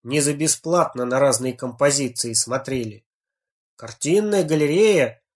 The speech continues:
это тебе не выставка детского рисунка. Я билеты на компьютере сделаю. Главное — назначить нормальную цену.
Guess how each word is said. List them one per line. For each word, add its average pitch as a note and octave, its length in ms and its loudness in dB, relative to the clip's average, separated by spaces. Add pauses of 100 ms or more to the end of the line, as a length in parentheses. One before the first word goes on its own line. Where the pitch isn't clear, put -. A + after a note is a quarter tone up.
(200)
это F#3 260 -8
тебе F3 480 0 (160)
не G#3+ 160 0
выставка G3+ 880 2 (120)
детского D3+ 560 0
рисунка. D3 680 -2 (560)
Я D3 220 0
билеты F3+ 420 2
на C3 120 -6
компьютере C3+ 560 -6
сделаю. A2+ 480 -10 (420)
Главное — E3+ 880 2
назначить B2+ 640 -2
нормальную C3 640 -2
цену. A2 400 -6